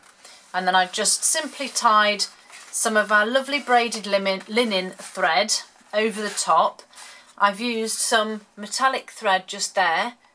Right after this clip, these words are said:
just to s-, oh, that's now come off. Um, it was tied around that. Um, that I think just a little tag.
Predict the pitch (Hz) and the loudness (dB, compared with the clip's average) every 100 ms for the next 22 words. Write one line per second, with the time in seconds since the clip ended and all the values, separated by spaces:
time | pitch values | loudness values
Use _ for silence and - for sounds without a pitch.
0 | _ _ _ - 240 240 - 247 - 202 | _ _ _ -8 -4 -2 -2 -2 -2 -6
1 | 156 - 160 - 185 165 - 180 202 370 | -12 -14 -14 -10 -2 -2 -2 -2 2 2
2 | - - - - - - 214 220 220 226 | 0 -16 -18 -18 -12 0 4 4 4 0
3 | 226 _ _ _ _ _ - - _ - | -8 _ _ _ _ _ -10 -10 _ -20
4 | - 202 190 - - 160 160 175 165 160 | -4 0 0 -2 -6 -8 -8 -8 -8 -8
5 | 165 170 - - - - - - - - | -8 -8 -10 -20 -20 -20 -20 -20 -20 -4
6 | 208 208 208 208 202 _ _ 226 247 220 | 2 4 4 0 -8 _ _ -4 -2 0
7 | - - - _ - 254 294 285 214 190 | 0 -2 -6 _ 0 2 2 0 -2 -2
8 | - - - - 233 - - 226 254 - | -8 -16 -14 -6 -2 -2 -2 -4 -4 -2
9 | 254 233 220 _ _ - 196 180 170 | -2 -2 -6 _ _ 0 4 4 2